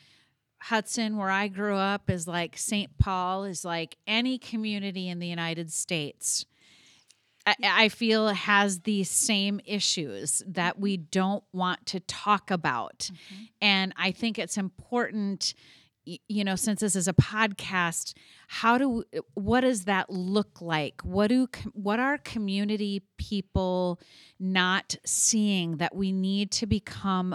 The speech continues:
Speaker 1: more aware of, because they are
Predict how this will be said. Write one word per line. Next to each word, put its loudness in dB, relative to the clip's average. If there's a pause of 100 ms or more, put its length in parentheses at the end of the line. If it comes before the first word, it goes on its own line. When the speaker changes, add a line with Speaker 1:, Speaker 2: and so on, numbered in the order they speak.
(100)
Speaker 1:
more 0
aware 2
of, -4
because 0
they 0 (180)
are 2